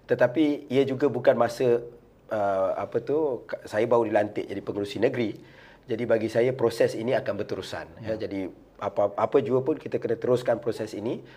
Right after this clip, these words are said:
Speaker 1: uh, untuk memastikan dalam pilihan raya akan datang,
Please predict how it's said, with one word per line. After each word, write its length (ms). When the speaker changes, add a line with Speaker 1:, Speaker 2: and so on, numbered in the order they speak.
Speaker 1:
uh, 640
untuk 480
memastikan 560
dalam 240
pilihan 240
raya 160
akan 160
datang, 340